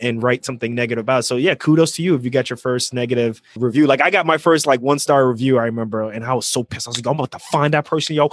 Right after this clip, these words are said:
gonna find out exactly where they live, and I'm gonna get them," <laughs> right?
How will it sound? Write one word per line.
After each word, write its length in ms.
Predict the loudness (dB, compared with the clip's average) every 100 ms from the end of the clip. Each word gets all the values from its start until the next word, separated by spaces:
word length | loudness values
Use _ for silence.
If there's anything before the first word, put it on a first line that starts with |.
| -2 -6
gonna 100 | -2
find 200 | 0 2
out 80 |
exactly 380 | 2 2 0 2
where 140 | 4 4
they 80 |
live, 160 | 4 0
and 80 | -6
I'm 80 | -12
gonna 320 | -12 -2 0 2
get 0 |
them," 920 | 4 2 4 2 4 4 4 4 4
<laughs> 80 | 4
right? 220 | 4 4